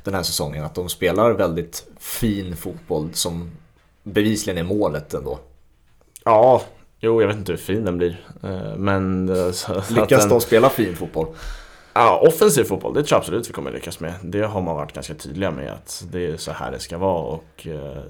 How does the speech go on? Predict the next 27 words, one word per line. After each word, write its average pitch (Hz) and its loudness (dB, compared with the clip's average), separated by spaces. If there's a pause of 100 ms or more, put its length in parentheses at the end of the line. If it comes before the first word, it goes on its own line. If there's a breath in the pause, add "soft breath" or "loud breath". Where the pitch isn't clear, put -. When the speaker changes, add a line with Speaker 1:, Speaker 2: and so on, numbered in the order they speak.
(100)
Speaker 2:
Norling 82 -8
verkar 76 -10
inställd 92 -4
på 85 -4
det. 80 -4 (840 soft breath)
Så - -10
att 82 -8
det 98 -2
tror 87 -4
jag 85 -4
absolut, 95 -4
och 90 0
han 87 -2
är 87 -4
villig 85 -6
att 85 -6
satsa 85 -4
på 85 -6 (120)
offensiva, 82 -6 (260)
liksom, - -16
spelare. 90 -4
Vi 76 -8
har 82 -4
Asani 90 -2
på 85 -8
en 82 -6
kant, 87 -6